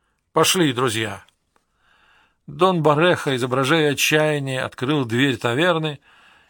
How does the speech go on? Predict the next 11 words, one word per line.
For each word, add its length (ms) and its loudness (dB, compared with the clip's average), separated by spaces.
и 140 2
все, 380 0
включая 440 0
Панчиту, 560 -2
вышли 340 0
на 180 -4
улицу. 540 -8
Мимо 240 0
прошли 320 2
несколько 460 0
полуночников, 920 -2